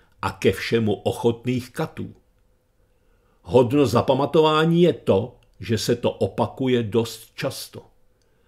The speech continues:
Prostě přijmete hru proti pravidlům a najednou nejste nezranitelní. Kdybyste hned na začátku vládě zatehli tipec, anebo zkusili třeba pandemický zákon prohlásit za neústavní,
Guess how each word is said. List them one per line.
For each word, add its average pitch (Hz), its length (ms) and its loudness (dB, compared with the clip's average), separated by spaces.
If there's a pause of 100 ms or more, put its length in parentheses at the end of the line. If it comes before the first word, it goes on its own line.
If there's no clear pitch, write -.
(380)
Prostě 117 420 2
přijmete 135 640 2
hru 113 260 2
proti 131 320 2
pravidlům 123 640 2 (120)
a 107 120 0
najednou 113 720 2
nejste 117 520 0
nezranitelní. 123 1040 -4 (840)
Kdybyste 120 560 2
hned 139 240 2
na 175 120 2
začátku 131 640 0
vládě 117 400 4
zatehli 120 500 2
tipec, - 560 -4 (360)
anebo 120 340 4
zkusili 139 580 0
třeba 131 300 0
pandemický 120 800 0
zákon 120 440 2
prohlásit 107 600 2
za 98 140 -2
neústavní, 113 840 -2